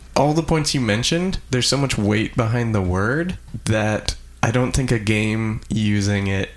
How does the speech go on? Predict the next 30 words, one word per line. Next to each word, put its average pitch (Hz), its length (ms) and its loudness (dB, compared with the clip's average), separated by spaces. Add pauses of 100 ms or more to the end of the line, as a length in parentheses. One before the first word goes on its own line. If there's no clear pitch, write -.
as 107 180 0
a 104 80 2
game 104 280 0
mechanic 185 480 0
would 123 120 4
really 113 440 2
upset - 520 0 (120)
anyone. 92 400 0
Like, 98 220 0 (400)
anyone 160 600 2 (100)
who 120 440 2 (500)
practices 110 520 0
Wicca, 123 580 0
like, 92 400 -2
already 120 360 2
knows 110 440 0
that 98 280 0 (200)
everyone 110 360 2
in 107 100 0
the 107 60 0
world 101 280 2
has, 98 240 0
like, 95 240 -2
a 110 60 0
concept 101 500 -2
of 92 100 0
what 90 120 0
a 87 60 2
witch 87 320 -2
is. 92 360 -2